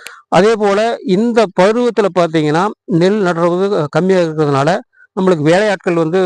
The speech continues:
ஈஸியா கிடைக்கிறாங்க. அ, நெல்லுக்கு விலையும் நல்லா கிடைக்கும், வைக்கோலை நம்ம ஈஸியா கலெக்ட் பண்ணிக்க முடியும். ஆகவே இந்த தொழில்நுட்பத்தை நம்ம வழங்கி இருக்கிற நமது நம் பாப்பிரெட்டிப்பட்டி உதவி இயக்குனர்களுக்கும் இதை முன்னெடுத்து, அ, நடத்தி கொடுத்த நமது மாவட்ட நிர்வாகத்துக்கும்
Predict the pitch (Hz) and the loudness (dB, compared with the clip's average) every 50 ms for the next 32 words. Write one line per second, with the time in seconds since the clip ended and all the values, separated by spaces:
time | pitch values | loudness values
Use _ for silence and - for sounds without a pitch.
0 | 175 165 156 147 147 143 143 147 147 147 151 - 196 170 190 170 - 185 165 - | 0 0 0 -2 -2 -2 -4 -4 -4 -4 -4 -2 0 0 0 0 2 0 0 0
1 | 151 156 156 151 147 139 135 135 160 220 311 _ _ _ - - _ _ - 233 | 0 -2 0 0 0 0 0 0 -2 -2 -4 _ _ _ -20 -20 _ _ -4 -2
2 | 185 170 165 156 151 156 175 202 226 233 208 - 214 170 165 170 190 202 208 185 | 0 2 2 2 2 0 0 0 0 -2 -2 0 0 2 2 0 0 0 -2 -2
3 | 170 165 170 170 151 151 139 139 131 165 180 214 233 _ - 208 151 160 190 - | -2 -2 -2 -2 -2 -2 -2 -2 -2 -2 -2 -2 -4 _ -4 -2 0 0 2 2
4 | 208 202 202 190 180 165 160 180 175 160 170 - - 185 165 - 147 156 160 - | 2 2 2 0 -2 -2 -2 -2 -2 -2 -2 -2 -2 -4 -2 -2 -4 -4 -4 -4
5 | - 143 139 127 131 127 123 127 127 139 - - _ - - - - _ - 165 | -4 -4 -4 -2 -4 -4 -2 -2 -2 -4 -4 -8 _ -20 -20 -20 -10 _ 0 2
6 | 185 208 196 202 220 226 233 - 196 185 196 214 196 202 175 - 180 196 220 220 | 2 2 2 0 0 -2 -2 -2 -2 -2 0 0 -2 -2 0 0 0 0 0 -2
7 | 196 202 196 190 - 208 214 214 202 185 180 175 175 170 165 156 151 151 151 156 | -2 -2 -2 0 0 0 0 0 -2 -2 -2 0 0 0 0 0 -2 -2 -2 -2
8 | 156 160 175 170 151 165 196 226 - - _ _ _ _ _ _ - 185 175 165 | 0 0 0 0 0 -2 -2 -4 -4 -10 _ _ _ _ _ _ -6 -4 -2 0
9 | 185 196 185 180 180 175 175 185 185 180 170 165 160 156 151 - 156 165 190 - | 0 0 0 0 0 0 0 0 -2 -2 -2 -2 -4 -4 -2 0 2 2 2 2
10 | 214 196 185 180 185 160 170 156 175 185 175 156 160 165 175 165 165 170 170 165 | 0 -2 -2 -2 -2 -4 -2 0 0 0 0 0 0 0 0 0 0 -2 -2 -2
11 | 175 160 151 147 147 139 135 135 131 - 175 220 - _ _ - - - _ _ | -2 -2 -2 -2 -2 -4 -6 -4 -2 -2 -2 -2 -4 _ _ -20 -20 -20 _ _
12 | _ _ - 180 190 202 214 208 202 190 190 190 185 190 214 220 226 214 202 - | _ _ -6 -2 0 0 2 2 0 0 0 0 0 0 0 0 0 0 0 2
13 | 226 214 208 196 185 180 175 170 165 160 160 175 185 175 202 185 - 180 165 160 | 2 2 2 0 0 0 -2 -2 -2 -2 -2 -2 -2 -2 -4 -2 0 -2 -2 0
14 | - 190 190 180 170 170 160 165 180 165 151 151 165 170 175 165 175 165 156 151 | 0 0 0 0 0 -2 -2 -2 -2 0 0 2 0 0 -2 -2 -4 -2 -2 0
15 | 147 160 160 156 147 135 - 160 175 202 254 | 0 0 0 0 0 -2 -4 -4 -4 -4 -4